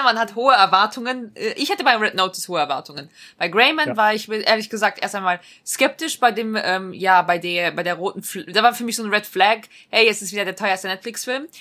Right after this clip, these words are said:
Speaker 1: Bei mir war aber der Ansatz anders. Ich habe nämlich den Cast gesehen. Ryan Gosling, Chris Evans, Ana de Armas, Regé-Jean Page.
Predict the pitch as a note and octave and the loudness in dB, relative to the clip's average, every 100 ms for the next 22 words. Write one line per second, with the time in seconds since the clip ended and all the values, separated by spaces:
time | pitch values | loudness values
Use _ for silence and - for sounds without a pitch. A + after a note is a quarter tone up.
0 | - - F#3 G3+ B3 B3+ A#3+ A3+ - C4+ | -20 -2 0 0 4 4 6 4 4 0
1 | C4+ A#3 A#3+ B3+ A#3+ A3+ A#3+ G#3+ G#3+ G#3 | -2 -2 0 2 0 -2 -8 -6 -8 -8
2 | F#3 G3 C#4+ - C#4 A#3 C4+ D4 C4 - | 0 4 4 2 -8 -6 -6 -6 -12 2
3 | F3 F3+ F3+ G3+ G#3 A3 G#3+ G3 F3+ - | 2 4 4 2 2 -4 -4 -6 0 0
4 | G3 G3+ - F#3 F3+ E3+ F#3 G#3 G#3 G#3 | 0 -2 -4 -2 -2 2 2 4 0 -4
5 | - - - - G3 F#3+ A3+ A#3 A3 A3 | -8 -12 -20 -16 -6 -2 0 0 0 0
6 | G#3+ A#3 B3 C4+ - - | -2 0 0 0 -6 -12